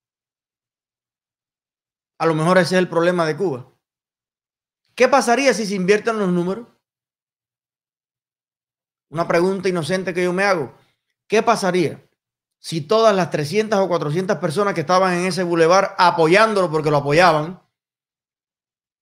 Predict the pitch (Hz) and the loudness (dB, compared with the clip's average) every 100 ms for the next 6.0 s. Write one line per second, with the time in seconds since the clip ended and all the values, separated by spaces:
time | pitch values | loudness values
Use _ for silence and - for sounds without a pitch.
0 | _ _ 160 156 151 147 147 214 214 208 | _ _ -6 -4 -2 -2 -2 0 0 -2
1 | - _ _ _ _ _ - 160 147 165 | -10 _ _ _ _ _ -4 -2 -2 -2
2 | 151 147 143 190 190 202 202 180 160 160 | -2 0 2 4 4 4 4 2 -2 -4
3 | 151 151 147 156 190 190 170 196 185 180 | -2 -2 2 2 2 2 2 2 2 0
4 | 170 175 156 226 190 160 160 190 185 170 | 0 -2 -2 0 2 2 2 2 0 -4
5 | 151 151 135 151 151 147 143 139 143 156 | -4 -6 -6 -8 -8 -8 -8 -6 -8 -10